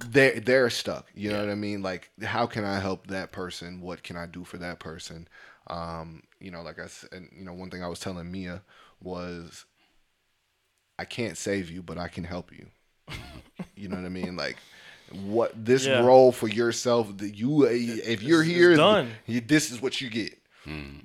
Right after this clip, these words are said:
Speaker 1: But I can help you by, you know,
Speaker 3: Mm-hmm.
Speaker 1: maybe going upstream, trying to talk to people, getting people's ears,
Speaker 3: Mm-hmm.
Speaker 1: things of that nature. You know,
Speaker 3: Fixing
Speaker 1: try to inf-,
Speaker 3: reports and
Speaker 1: try
Speaker 3: shit
Speaker 1: to
Speaker 3: like that.
Speaker 1: influence,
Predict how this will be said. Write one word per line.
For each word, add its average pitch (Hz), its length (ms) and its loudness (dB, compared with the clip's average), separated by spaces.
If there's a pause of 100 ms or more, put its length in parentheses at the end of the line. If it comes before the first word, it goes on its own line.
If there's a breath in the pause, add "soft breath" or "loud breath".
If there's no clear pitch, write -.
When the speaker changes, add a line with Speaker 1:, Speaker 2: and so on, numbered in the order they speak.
(140)
Speaker 1:
But 117 240 2
I 123 140 4
can 113 160 -4
help 117 320 0
you 104 260 -6
by, 95 320 -4 (100)
you 101 80 -8
know, 92 120 -6
Speaker 3:
Mm-hmm. 92 120 -8
Speaker 1:
maybe 95 200 -4
going 101 280 -4
upstream, 98 540 -6
trying 95 220 -4
to 92 60 -8
talk 98 260 0
to 87 80 -6
people, 95 180 -2
getting 95 160 -6
people's 92 300 -10
ears, 92 420 -6
Speaker 3:
Mm-hmm. 110 80 -10
Speaker 1:
things 90 220 -8
of 90 60 -6
that 87 140 -8
nature. 90 360 -10
You 90 120 -14
know, 82 180 -12 (120)
Speaker 3:
Fixing 127 80 -4
Speaker 1:
try 110 140 0
to - 60 -2
inf-, 117 120 -6
Speaker 3:
reports 120 420 -2
and 120 100 -8
Speaker 1:
try 151 200 2
Speaker 3:
shit 131 80 4
Speaker 1:
to 120 60 -2
Speaker 3:
like 120 140 -2
that. 113 60 -6
Speaker 1:
influence, 104 480 -4